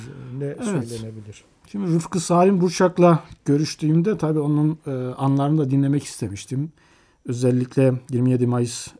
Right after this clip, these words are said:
Speaker 2: e, ihtilalinden sonra, e, nasıl sıkıntılar yaşadıklarını ve, e, Türkiye'nin hangi süreç içerisine girdiğini de, e, dinleme imkanı elde ettik.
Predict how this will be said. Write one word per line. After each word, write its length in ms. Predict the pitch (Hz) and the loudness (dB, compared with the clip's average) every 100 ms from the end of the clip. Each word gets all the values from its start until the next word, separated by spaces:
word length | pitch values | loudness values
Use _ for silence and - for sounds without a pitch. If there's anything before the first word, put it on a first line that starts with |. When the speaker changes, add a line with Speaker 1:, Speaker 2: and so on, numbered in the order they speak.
| - | -10
Speaker 2:
e, 280 | 123 123 123 - | -8 -8 -8 -8
ihtilalinden 640 | 123 - 123 123 127 135 | -6 -4 -4 -2 -2 -2
sonra, 500 | - 131 127 123 127 _ _ - | -6 -8 -6 -6 -8 _ _ -12
e, 20 | |
nasıl 420 | 123 120 135 - 123 | -10 -6 -8 -8 -12
sıkıntılar 540 | - 123 113 123 123 | -6 -8 -4 -2 0
yaşadıklarını 880 | 123 113 120 113 - 113 113 113 127 - _ _ _ _ _ - | -2 -4 -6 -8 -6 -6 -4 -4 -4 -10 _ _ _ _ _ -4
ve, 80 | 127 | -2
e, 440 | 131 123 123 117 | -2 -6 -8 -8
Türkiye'nin 500 | - 135 - 123 127 | -10 -8 -4 -2 0
hangi 280 | 135 151 139 | 0 0 0
süreç 600 | - 127 127 - - - _ _ | -4 0 0 0 -12 -16 _ _
içerisine 520 | 135 - 127 117 127 127 | -14 -6 -6 -4 -4 -2
girdiğini 500 | 123 120 127 135 123 | -2 -2 0 0 0
de, 160 | 143 - _ - _ _ - | -2 -4 _ -20 _ _ -12
e, 40 | 135 127 120 117 | -8 -6 -6 0
dinleme 280 | 131 139 147 | 2 4 4
imkanı 460 | 143 147 135 139 123 | 2 0 0 2 2
elde 160 | 117 | 0
ettik. 340 | 117 214 - | -4 -6 -14